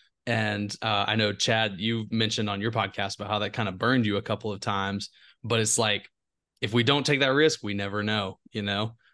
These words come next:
Um, sometimes it burns you and sometimes it leads to a really cool story.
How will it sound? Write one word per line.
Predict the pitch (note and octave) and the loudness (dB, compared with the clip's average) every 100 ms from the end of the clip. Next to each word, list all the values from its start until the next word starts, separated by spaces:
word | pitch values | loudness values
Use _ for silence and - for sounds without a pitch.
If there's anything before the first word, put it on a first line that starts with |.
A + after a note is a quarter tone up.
| _ | _
Um, | - G#2+ G2+ G2+ | -2 0 0 -2
sometimes | A2+ A2+ A2 | 0 2 2
it | G#2 | 2
burns | A2 A2+ A2 | 2 2 2
you | G#2+ | 0
and | |
sometimes | G2 A2 A2 G#2 F#2+ | -2 -4 -2 -2 -2
it | G#2 | -4
leads | G#2 G2+ | -4 -4
to | - | -6
a | |
really | F#2+ F#2+ | -6 -6
cool | - F#2+ | -6 -10
story. | - G2 F#2+ | -6 -6 -6